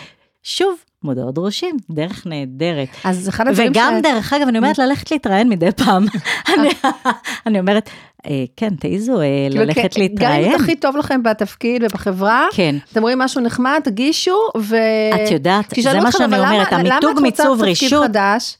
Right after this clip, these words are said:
Speaker 1: המיתוג
Speaker 2: למה את רוצה
Speaker 1: מיצוב
Speaker 2: לעזוב?" סליחה, תמיד שואלים, "אבל מה את רוצה לעזוב?" מה את אומרת אז?
Speaker 1: דרך אגב, לא, אחד, אני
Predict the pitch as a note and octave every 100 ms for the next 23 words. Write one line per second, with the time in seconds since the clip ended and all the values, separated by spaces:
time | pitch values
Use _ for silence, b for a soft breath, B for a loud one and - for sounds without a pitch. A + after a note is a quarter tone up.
0 | - F3 E3 A3 C4+ C4+ C#4 B3+ F#3+ A3
1 | G3 D#3 F3+ F3 G#3 A3 B3+ B3+ A#3+ G#3
2 | A3 A#3 A3+ G#3+ G3 F#3+ G3+ G#3+ A3 G3
3 | G3+ F#3 F#3+ G3+ _ _ - E3+ E3 D3
4 | - B3+ F3 C3+ F3 D3 C3+ D#3+ F3 D#3
5 | D3 C#3 C3